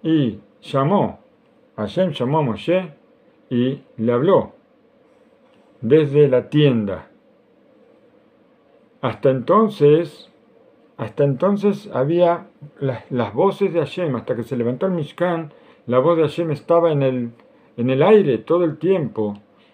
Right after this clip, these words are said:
Estaban los truenos, los relámpagos, la nube sobre el monte. Todo el tiempo, todo ese tiempo, hasta que se levantó el tabernáculo.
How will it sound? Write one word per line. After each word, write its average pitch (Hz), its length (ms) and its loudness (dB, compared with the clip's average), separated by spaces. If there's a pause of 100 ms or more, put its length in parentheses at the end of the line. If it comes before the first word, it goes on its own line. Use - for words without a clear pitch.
Estaban 156 460 0
los 123 200 -2
truenos, 165 400 2
los 123 160 -2
relámpagos, 123 960 -2 (460)
la 123 180 -2
nube 127 640 2 (840)
sobre 117 300 -2
el 117 80 0
monte. 110 580 -4 (1300)
Todo 240 180 6
el 240 140 4
tiempo, 127 400 0
todo 240 120 4
ese 208 160 0
tiempo, 107 520 -4 (520)
hasta 165 360 0
que 185 320 2 (1300)
se - 160 -2
levantó 139 580 2
el 120 140 -6
tabernáculo. 110 800 -2